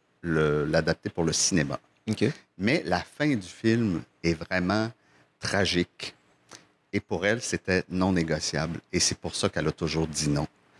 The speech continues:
Speaker 1: Parce que même si ça permettrait à l'œuvre d'être, de, de, de rejoindre plus de gens,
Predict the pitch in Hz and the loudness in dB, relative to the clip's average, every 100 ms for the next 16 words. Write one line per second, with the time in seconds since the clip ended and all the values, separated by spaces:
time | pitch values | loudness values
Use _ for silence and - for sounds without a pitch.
0 | - - _ - 73 - 80 87 110 - | -20 -20 _ -10 -6 -2 0 0 0 -2
1 | - 90 104 92 87 82 - 92 90 82 | -2 -2 0 0 0 -2 -2 0 2 2
2 | 82 90 90 82 82 - 82 78 80 78 | 2 0 0 -2 -4 0 -2 0 0 2
3 | 73 76 76 85 82 85 90 82 80 80 | 2 0 -2 0 0 0 0 -2 -2 -2
4 | 78 80 123 | 0 2 0